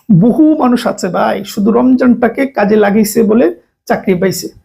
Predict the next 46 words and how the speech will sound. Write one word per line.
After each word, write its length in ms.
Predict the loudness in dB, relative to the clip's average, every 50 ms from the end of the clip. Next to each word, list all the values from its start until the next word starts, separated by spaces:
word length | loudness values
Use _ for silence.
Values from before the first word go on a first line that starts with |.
| _ _ _ -4
কারণ 200 | 0 0 2 2 2
ওই 120 | 2 2
যে 120 | 4 4 4
বললাম, 320 | 4 4 2 2 0 -2 -2 0
রমজানের 360 | 2 2 2 2 2 0 0 0
পরপরই 320 | -2 -2 -2 0 -2 0
কিন্তু 220 | 0 0 0 0 0
আপনাদের 320 | 0 0 -2 -2 0 -2
ওই 160 | -2 -2 -4
পরীক্ষার 460 | -6 -4 -4 -4 -2 -2 -2 -4 -4 -4
একটা 260 | -4 -2 -2 -2 -2 -2 0
মৌসুম 360 | 0 2 2 2 0 0 0
চলে 220 | 0 0 0 0
আসে, 200 | -2 -2 -6 -8
ঈদের 260 | -6 -4 -2 -2 -2 -2
পর 220 | -4 -8 -8 -4
পর 120 | -4 -2
অফিস 300 | -2 -4 -4 -4 -6 -4
টফিস 280 | -2 -2 -2 -2 -2 -2
যখন 220 | -2 -2 -2 -4
খুলে, 420 | -6 -4 0 2 2 2 2 0 -4 _ _ _ _ _ _ _ _ _ _ _ _
তখন 240 | -2 0 2 2 2
ওই 60 | 2
যে 100 | 2 0
সারা 220 | 0 0 2 2 2
রমজান 280 | 2 2 2 2 2
যারা 160 | 0 0 0
পড়ছে, 540 | -2 -2 -4 -4 -4 -2 -2 -2 -2 -2 -4
তার 160 | -4 -4 -6
তো 140 | -4 -2 -2
এটা 120 | 0 -2 -2
তরতাজা 500 | -2 -2 -4 -2 0 0 0 0 0 0
থাকে। 320 | -2 -4 -4 -4 -4 -2
রমজানটা 440 | -2 2 2 4 4 2 2 0 0
তো 120 | 0 0
হেলা 200 | 2 2 2 2
হেলা 160 | 2 2 0
কাটায় 360 | -2 -4 -8 -8 -6 -6 -6 -6
নাই, 160 | -10 -14 -12
সময়, 280 | -8 -4 -2 -2 0 -2
মানে, 600 | -2 -6 _ _ _ _ _ _ _ _ -4 -4
সময় 280 | 0 2 2 2 2 2
দিছে, 220 | 0 -2 -2 0
রমজানের 360 | 0 2 2 2 0 0 -2
সুযোগ 300 | -4 -2 -2 -2 -2 0
পাইছে, 460 | 0 0 0 0 0 -2 -2 -4 _